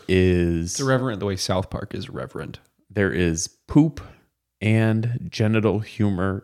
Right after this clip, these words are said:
Speaker 1: in this movie that will make you squirm, because it makes me squirm, and I'm the least squirmy guy on the face of the earth.
Speaker 2: It makes me giggle like a child. It's a mess.
Speaker 1: Uh, th-, and, but that is not the show.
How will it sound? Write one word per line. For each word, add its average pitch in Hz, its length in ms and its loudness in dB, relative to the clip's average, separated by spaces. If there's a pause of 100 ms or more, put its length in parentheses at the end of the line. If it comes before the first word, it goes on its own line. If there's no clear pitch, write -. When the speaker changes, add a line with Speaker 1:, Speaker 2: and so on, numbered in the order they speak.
Speaker 1:
in 95 140 0
this 95 180 0
movie 92 360 2
that 90 240 0
will 85 280 2
make 87 480 -4
you 104 120 2
squirm, 90 520 -4 (140)
because - 380 2
it 90 120 0
makes 104 340 0
me 107 280 4
squirm, 85 640 -2
and 90 100 -2
I'm 92 160 2
the 85 100 0
least 92 400 0
squirmy 90 460 -2
guy 87 200 2
on 90 120 0
the 90 60 -2
face 76 260 -6
of 98 80 -2
the 95 140 0
earth. 82 260 -4
Speaker 2:
It 92 80 -20
makes 87 260 -12
me - 120 -12 (280)
giggle 87 260 -12
like - 160 -12
a - 40 -14
child. 120 400 -12
It's - 180 -12
a 107 40 -8
mess. - 440 -10 (220)
Speaker 1:
Uh, 127 540 4 (360)
th-, 98 920 -2
and, 123 260 4
but 135 200 2
that 196 180 0
is 220 160 0
not 147 300 0
the 107 80 -2
show. 113 440 0